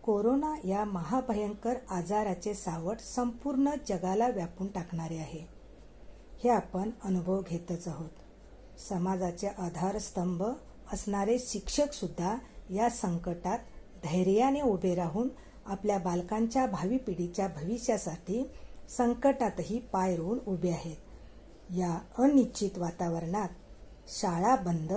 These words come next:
पण शिक्षण चालू हा उपक्रम राज्यात सर्वत्र राबविला जात आहे. याच धर्तीवर बृहन्मुंबई महानगरपालिका शिक्षण विभागातील वरिष्ठ अधिकारी प्रयत्नशील आहेत.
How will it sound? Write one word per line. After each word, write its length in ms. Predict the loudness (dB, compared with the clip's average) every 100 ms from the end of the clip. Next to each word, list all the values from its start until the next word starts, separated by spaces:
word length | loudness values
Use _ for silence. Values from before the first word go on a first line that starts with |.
| -2 -4 -4
पण 180 | 0 0 -2
शिक्षण 500 | -2 -2 4 4 4
चालू 420 | 2 0 0 -2 -2 -2
हा 200 | 6 8
उपक्रम 600 | 8 4 -4 0 0 0
राज्यात 340 | -2 -2 -2
सर्वत्र 680 | 0 -2 -2 -4 -2 2 4
राबविला 500 | 4 4 0 2 0
जात 220 | 0 -6 -6
आहे. 220 | -8 -8 -12 -18 -20 -20 -20 -20 -12 -2
याच 260 | 2 2 0
धर्तीवर 500 | -4 -4 -4 0 0 0 -16 -20 -20 -10
बृहन्मुंबई 840 | 4 8 10 8 6 6 6 6 6
महानगरपालिका 1080 | 2 0 0 0 -2 -2 -4 -2 0 0 0 -4 -20 -12
शिक्षण 480 | -4 -4 0 6 8
विभागातील 680 | 8 6 4 2 0 0 2
वरिष्ठ 400 | 2 2 2 2
अधिकारी 560 | -2 -4 -6 -4 -2
प्रयत्नशील 760 | -4 -2 0 0 -4 -6 -4 -4
आहेत. 280 | -4 -6